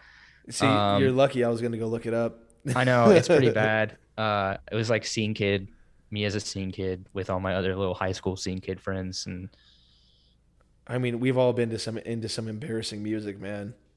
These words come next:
Speaker 2: Yeah, and yeah, so that was pretty good. But then after I graduated high school, I,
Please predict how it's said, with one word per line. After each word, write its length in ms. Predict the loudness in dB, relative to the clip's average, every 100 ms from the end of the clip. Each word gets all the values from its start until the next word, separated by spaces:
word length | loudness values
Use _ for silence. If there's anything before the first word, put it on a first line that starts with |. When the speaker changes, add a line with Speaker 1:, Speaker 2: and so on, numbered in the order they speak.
| _
Speaker 2:
Yeah, 300 | -2 0 0 -6 _ _
and 440 | -4 -2 -2 -4 -8 _ -4
yeah, 280 | -2 0 -4
so 180 | -6
that 160 | 0 0
was 140 | 0
pretty 200 | -4 -6
good. 260 | -2 -2 -2 -2
But 120 | 2
then 180 | 2 2
after 400 | -2 -2 2 2
I 80 | 2
graduated 420 | 0 -2 -2 0
high 100 | -2
school, 260 | -2 -4
I, 120 | -4